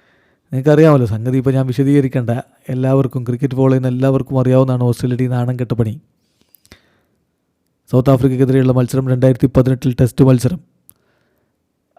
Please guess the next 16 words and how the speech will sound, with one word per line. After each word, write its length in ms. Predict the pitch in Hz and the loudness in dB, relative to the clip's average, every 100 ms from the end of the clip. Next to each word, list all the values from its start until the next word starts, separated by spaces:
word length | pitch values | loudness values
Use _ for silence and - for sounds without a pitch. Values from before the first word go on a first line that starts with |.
| - | -6
ആ 380 | 135 147 151 - - - - | 0 2 0 -4 -14 -14 -6
മത്സരത്തിലാണ് 760 | 147 143 156 156 143 131 151 - _ _ _ _ _ _ _ 131 | -4 -2 -2 0 0 0 -4 -10 _ _ _ _ _ _ _ -8
ബെൻക്രോഫ്റ്റ് 600 | 127 147 135 - 139 127 _ _ _ - | -2 2 2 2 -2 -2 _ _ _ -10
ഇങ്ങനെ 300 | 135 139 139 | -6 -2 -2
ബോളിൽ 500 | 120 127 143 151 143 | 0 0 2 0 -2
സാൻഡ് 320 | - 127 131 | -6 -12 -10
പേപ്പർ 300 | 139 131 139 | -8 -6 -8
ഇട്ട് 160 | 127 131 | -8 -6
ഉരക്കുന്നത്. 460 | 120 - 113 107 - | -8 -8 -16 -16 -14
പോക്കറ്റിലൊരു 480 | 127 123 143 143 131 | -14 -14 -16 -16 -14
സാധനം 360 | 131 131 139 | -14 -12 -12
ഉള്ളത് 200 | 131 127 | -12 -12
ഇങ്ങനെ 340 | 131 131 151 131 | -12 -12 -12 -10
ക്യാമറ 300 | 131 123 131 | -8 -8 -8
സൂം 200 | 127 135 | -10 -10
ചെയ്യുന്നുണ്ട്. 360 | 123 110 - | -12 -14 -20